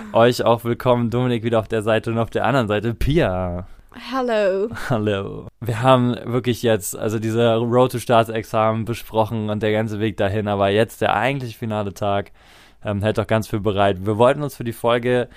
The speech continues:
Speaker 1: in der man so viel erzählen könnte, aber trotzdem vornehmen, das
Speaker 2: Aha.
Speaker 1: kompakt zu halten und uns eigentlich viel mehr auf dieses Drumherum, was einfach an diesem Tag so unfassbar,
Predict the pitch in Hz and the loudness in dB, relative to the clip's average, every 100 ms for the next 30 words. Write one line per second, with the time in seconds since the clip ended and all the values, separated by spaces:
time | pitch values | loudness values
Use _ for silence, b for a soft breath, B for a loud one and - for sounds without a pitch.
0 | B B - 113 117 120 120 - 120 - | B B -2 4 6 4 2 2 0 0
1 | 131 120 117 110 107 107 107 - - 113 | -2 0 -2 2 2 4 2 0 -4 -4
2 | 101 117 117 113 110 110 - 107 226 208 | -2 0 2 2 -2 -4 -6 -10 -6 -6
3 | 104 - - 214 220 104 - 117 123 - | -4 0 -2 -2 -2 0 -2 -2 -6 -8
4 | B B - 113 110 120 139 110 107 143 | B B -2 0 2 2 2 0 -2 0
5 | 135 120 113 - - 107 104 - 120 139 | 4 4 2 0 -10 -8 -6 -2 2 4
6 | 110 98 135 135 101 - 107 107 - - | 4 2 -2 -2 -4 -8 -2 0 0 -4
7 | 113 110 110 107 101 101 110 101 110 - | -4 -4 -4 -4 -6 -4 -4 -6 -10 -6
8 | 135 131 120 113 110 107 107 | -6 -2 -4 -2 0 2 2